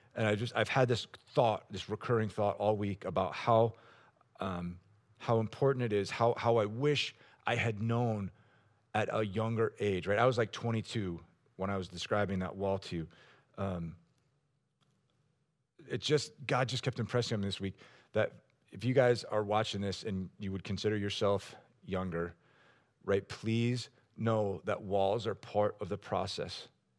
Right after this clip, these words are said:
There are hard things, and hard things don't mean that God is absent. When it feels like he's not listening, like,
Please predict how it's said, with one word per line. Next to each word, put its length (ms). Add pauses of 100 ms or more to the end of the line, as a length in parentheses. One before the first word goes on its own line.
(640)
There 160
are 120
hard 440
things, 420 (460)
and 160
hard 380
things 300
don't 340
mean 340 (100)
that 180
God 220
is 120
absent. 480 (1080)
When 160
it 100
feels 360
like 140
he's 140
not 180
listening, 500 (1300)
like, 120